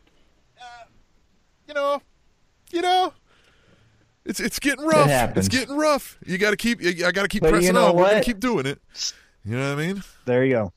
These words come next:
Speaker 2: Yep,
Speaker 1: We're
Speaker 2: there you
Speaker 1: keep
Speaker 2: go.
Speaker 1: doing it. We're
Speaker 2: Yeah,
Speaker 1: gonna keep
Speaker 2: you gotta
Speaker 1: doing
Speaker 2: keep
Speaker 1: it.
Speaker 2: working at it.
Speaker 1: Mm-hmm.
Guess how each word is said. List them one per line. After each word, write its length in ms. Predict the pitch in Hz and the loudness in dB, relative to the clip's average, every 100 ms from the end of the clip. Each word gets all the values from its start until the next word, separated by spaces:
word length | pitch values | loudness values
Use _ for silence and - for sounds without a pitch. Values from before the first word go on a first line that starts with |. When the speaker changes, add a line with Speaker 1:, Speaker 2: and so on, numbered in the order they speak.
| _ | _
Speaker 2:
Yep, 220 | 113 143 107 | -2 0 0
Speaker 1:
We're 40 | |
Speaker 2:
there 160 | 120 131 | 0 2
you 80 | 120 | 2
Speaker 1:
keep 80 | 107 | 0
Speaker 2:
go. 60 | |
Speaker 1:
doing 240 | 95 104 87 | 0 -2 -4
it. 140 | 78 | -4
We're 120 | 117 | -2
Speaker 2:
Yeah, 120 | 117 98 | 0 0
Speaker 1:
gonna 180 | 110 | -4
keep 160 | 110 120 | -6 -2
Speaker 2:
you 40 | 123 | 0
gotta 100 | 117 | 0
Speaker 1:
doing 100 | 90 | 2
Speaker 2:
keep 220 | 160 165 | 0 2
Speaker 1:
it. 60 | |
Speaker 2:
working 320 | 156 135 135 113 | 0 0 0 0
at 180 | 101 95 | 0 -4
it. 100 | 117 | -8
Speaker 1:
Mm-hmm. 300 | 107 123 | -12 -14